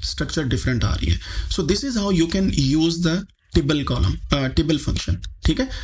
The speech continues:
Tibble क्या करता है, basically आपके data को view करके आपको दिखा देता है, ठीक है? नहीं, double का मतलब binary नहीं होता। यहाँ पे वन, टू, थ्री आ रहा है, यहाँ पे भी double लिखा रहा है। इसका मतलब है इसमें दो किस्म के character variable हैं,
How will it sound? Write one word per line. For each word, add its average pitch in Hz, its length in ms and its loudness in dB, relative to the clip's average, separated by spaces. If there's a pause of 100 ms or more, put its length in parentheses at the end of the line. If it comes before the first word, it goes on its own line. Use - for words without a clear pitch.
(180)
Tibble 180 220 4
क्या 220 140 0
करता 139 240 0
है, 170 60 2
basically 160 500 0 (320)
आपके 170 360 0
data 131 380 0
को 190 360 0
view 160 220 4
करके 131 280 0
आपको 123 220 0
दिखा 107 220 0
देता - 280 -2
है, - 60 -8 (760)
ठीक 139 140 2
है? - 360 -6 (800)
नहीं, 156 220 2 (380)
double 165 260 2
का 202 80 0
मतलब 180 280 0
binary 151 360 2
नहीं 202 100 0
होता। 165 200 0
यहाँ 151 220 0
पे 170 140 0
वन, 139 260 2
टू, 175 140 2
थ्री 165 220 2
आ 143 100 0
रहा 135 100 -2
है, 143 60 0
यहाँ 135 160 2
पे 143 100 2
भी 135 100 2
double 127 220 2
लिखा 127 240 0
रहा 127 80 0
है। 151 60 0
इसका 147 160 -2
मतलब 143 280 0
है 151 80 0
इसमें 147 300 -2
दो 139 180 0
किस्म 135 260 -2
के 147 120 0
character 131 340 0
variable 127 440 2
हैं, 190 100 0